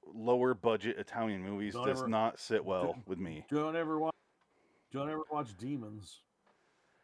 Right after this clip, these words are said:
Speaker 1: Eh.
Speaker 2: If you're gonna watch Demons, I prefer the sequel, Demons Two in the High Rise, where it makes no fucking sense. You
Speaker 1: Oh.
Speaker 2: watch that, and you're just like, "Oh my God, this is ridiculous."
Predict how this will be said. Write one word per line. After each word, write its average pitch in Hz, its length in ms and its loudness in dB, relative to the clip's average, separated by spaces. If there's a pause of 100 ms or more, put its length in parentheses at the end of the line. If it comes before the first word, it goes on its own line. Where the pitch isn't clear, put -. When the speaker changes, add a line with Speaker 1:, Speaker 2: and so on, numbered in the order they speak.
(260)
Speaker 1:
Eh. 101 60 -16 (240)
Speaker 2:
If 120 80 0
you're 139 80 -4
gonna 220 160 4
watch 180 180 6
Demons, 147 280 -2
I 147 100 0
prefer 139 260 -4
the 110 100 -8
sequel, 147 360 -4
Demons 120 340 -6
Two 131 320 -2
in 117 80 -10
the 107 60 -6
High 139 220 0
Rise, 110 400 -2 (240)
where 117 120 -4
it 131 60 -6
makes 117 240 -8
no 123 140 -2
fucking 90 340 -8
sense. 87 380 -20
You 131 100 -4
Speaker 1:
Oh. - 40 -4
Speaker 2:
watch 139 240 0
that, 123 200 -4
and 110 80 -10
you're 113 100 -8
just 107 140 -12
like, 107 140 -10
"Oh 117 80 -4
my 117 160 -6
God, 107 260 -4 (300)
this 113 180 -12
is 104 220 -10
ridiculous." 95 640 -10